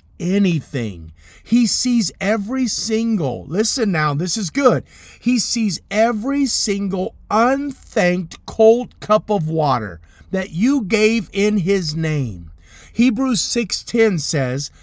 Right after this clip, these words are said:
"For God is not unrighteous to forget your work and labor of love, which ye have showed toward his name, and that ye have ministered to the saints."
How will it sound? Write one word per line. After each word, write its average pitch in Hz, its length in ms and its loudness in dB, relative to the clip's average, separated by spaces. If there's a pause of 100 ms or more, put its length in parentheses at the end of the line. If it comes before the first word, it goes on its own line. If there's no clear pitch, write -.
(240)
"For 180 280 -2
God 214 600 -2
is 202 300 2
not 202 600 2
unrighteous 160 840 0
to 214 180 -2
forget 185 560 -4
your 196 200 -2
work 185 480 0
and 165 200 -2
labor 185 360 -2
of 160 180 -2
love, 165 360 2 (240)
which 170 260 0
ye 208 100 0
have 185 200 0
showed 208 460 0
toward 208 300 -2
his 277 380 -4
name, 135 360 -2 (200)
and 190 200 0
that 190 180 -2
ye 214 180 -2
have 170 200 0
ministered 226 840 -2
to 240 200 -2
the 214 180 0
saints." 196 600 0